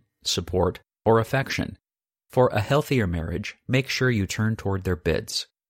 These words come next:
It's also important to respect each other's opinions.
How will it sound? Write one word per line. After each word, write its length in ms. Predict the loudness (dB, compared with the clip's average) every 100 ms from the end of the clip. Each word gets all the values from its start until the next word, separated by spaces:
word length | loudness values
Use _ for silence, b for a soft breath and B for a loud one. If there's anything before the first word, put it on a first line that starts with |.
| _ _ -4
It's 140 | -2
also 420 | 2 2 2 0
important 460 | 0 2 0 0 -4
to 80 | -2
respect 520 | 0 0 0 -2 -2
each 200 | -4 0
other's 280 | 0 0 -2
opinions. 640 | -2 0 0 -2 -6 -10